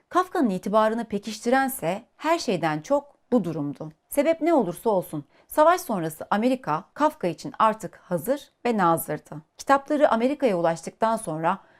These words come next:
popülaritesi bir anda patladı. Nabokov gibi dönemin ünlü yazarları ona övgüler yağdırdı. Gerisi ise dedikleri gibi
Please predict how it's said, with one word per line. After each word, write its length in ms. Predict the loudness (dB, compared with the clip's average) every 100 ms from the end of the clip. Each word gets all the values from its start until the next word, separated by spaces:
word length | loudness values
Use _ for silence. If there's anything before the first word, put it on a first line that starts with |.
| _ -6
popülaritesi 720 | -6 -2 -4 -2 -4 -4 -4
bir 180 | -2 0
anda 220 | 0 -2
patladı. 600 | -2 -4 -2 -2 -2 -8 _ _ 0
Nabokov 480 | 0 2 2 2
gibi 220 | 2 0 2
dönemin 340 | 2 2 2
ünlü 280 | 2 2 4
yazarları 680 | 2 2 0 0 -2 -4 -6 _
ona 220 | -2 0
övgüler 540 | 2 2 2 4 6 6
yağdırdı. 640 | 2 0 -4 -10 -10 -16 -18 _ _ _ -2
Gerisi 400 | 0 2 0 -2
ise 380 | -2 -2 -4 0 2
dedikleri 460 | 2 0 -2 -2
gibi 340 | -4 -4 -4